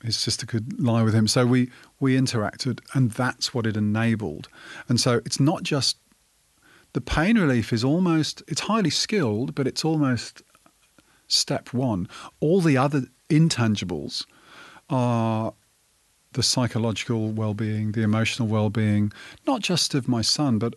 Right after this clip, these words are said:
all, the whole family. And I can see that Palcare helped, not just during the journey, but actually because of the experience we had, that actually helped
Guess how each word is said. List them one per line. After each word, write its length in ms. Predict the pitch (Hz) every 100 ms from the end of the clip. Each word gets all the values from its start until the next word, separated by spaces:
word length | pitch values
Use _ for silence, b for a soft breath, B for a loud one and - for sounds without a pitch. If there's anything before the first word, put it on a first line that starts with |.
| -
all, 420 | 147 185 180 156 -
the 80 |
whole 200 | 143 196
family. 500 | 151 135 156 196 - _ _ _ b b b b b b -
And 160 | 139 139
I 140 | 151
can 200 | 151 156
see 300 | 135 - 135
that 160 | 123 110
Palcare 500 | - 123 120 120 113
helped, 540 | - 120 117 - - B B B B B
not 400 | 143 147 151 -
just 640 | - 135 120 - - - - b b b _ -
during 360 | 139 139 123
the 80 | 120
journey, 360 | 104 131 123 110
but 160 | 113
actually 380 | - - - 135
because 480 | 120 117 - 156 160
of 100 | 147
the 80 | 131
experience 640 | - - 107 143 131 -
we 100 | 98
had, 360 | - - 147 - b b b b b b b b b
that 200 | - 127
actually 340 | 131 - 131 117
helped 640 | - 120 - - - -